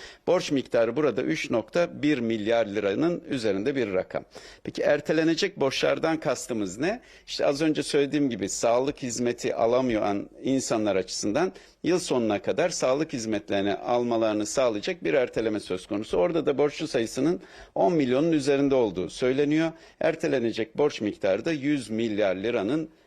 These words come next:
biraz üzerinde bir rakama tekabül ediyor. Dolayısıyla şimdi vatandaşın yapması gereken iki şey var. Bir, eğer az önce söylediğim gibi çalışmıyorsanız, emekli değilseniz ya da bakmakla yükümlü olunan kişi değilseniz ve on sekiz yaşını doldurmuşsanız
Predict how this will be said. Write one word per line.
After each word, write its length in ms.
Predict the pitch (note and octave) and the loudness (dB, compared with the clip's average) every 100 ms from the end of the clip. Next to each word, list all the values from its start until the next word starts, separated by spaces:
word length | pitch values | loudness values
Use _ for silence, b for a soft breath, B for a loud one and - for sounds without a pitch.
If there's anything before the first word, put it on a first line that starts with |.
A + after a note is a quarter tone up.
| _ | _
biraz 280 | C3 A#2 A2 | 0 0 -2
üzerinde 480 | G2+ G#2 F#2+ A2 C#3 | -2 -2 0 -2 0
bir 140 | A#2+ | 0
rakama 420 | G2 G2 A2 C#3+ | 0 0 -2 -2
tekabül 440 | - A#2 A2 G#2 F#2+ | -2 0 0 0 -2
ediyor. 280 | F2 - - B B B - | -4 -6 -12 B B B -2
Dolayısıyla 440 | G#3 G#3+ F#3+ F#3 | 0 0 0 0
şimdi 280 | - G3+ F#3 | 0 0 2
vatandaşın 680 | F#3 F#3 E3+ D3 - G3 F#3+ b b | 2 4 4 2 0 -2 -4 b b
yapması 480 | - D3+ D#3+ E3 - | -2 -2 -2 -4 -2
gereken 500 | D#3+ C#3 C3 F3+ - - | 0 0 0 -2 -4 -6
iki 240 | C3+ - | -6 -2
şey 280 | C#3 G#2+ F#2 | 0 0 0
var. 240 | C#2+ D#2+ | -2 -2
Bir, 260 | A#2+ C#3 - B B B | 0 0 -2 B B B
eğer 260 | - D3 D#3 | 0 2 4
az 200 | D3+ C#3+ | 2 2
önce 200 | D#3 C#3 | 0 0
söylediğim 440 | - C3+ B2+ C3 | 0 0 2 0
gibi 280 | A#2 G2 F#2+ | 0 0 -2
çalışmıyorsanız, 960 | - B2+ C3 - B2 B2 B2 B2 B2+ - | 0 0 0 0 -2 0 0 0 -2 -2
emekli 460 | - A#2+ A#2+ B2+ A#2 | 0 0 -2 -4 -2
değilseniz 580 | A#2+ A#2 B2+ A#2+ A#2 | -4 -2 0 0 0
ya 160 | A#2 A#2 | 0 2
da 180 | A#2+ A2+ | 2 2
bakmakla 460 | A2+ B2 A#2 - | 0 0 -2 -2
yükümlü 360 | B2 A#2 B2 A#2+ | -4 -2 0 2
olunan 340 | A#2+ A#2+ A#2+ | 2 2 0
kişi 280 | A#2 - B2 | -2 -2 -2
değilseniz 480 | A#2+ A#2+ B2 A2+ A2 | 0 -2 0 0 0
ve 20 | |
on 120 | A#2+ | 0
sekiz 340 | A#2+ A#2+ A2 G#2+ | 0 -4 -6 -4
yaşını 360 | A2+ B2 A2+ | -2 0 0
doldurmuşsanız 920 | A2+ A#2 A#2 B2 D3+ - C3+ B2+ G#3 | 2 2 2 2 0 0 0 2 0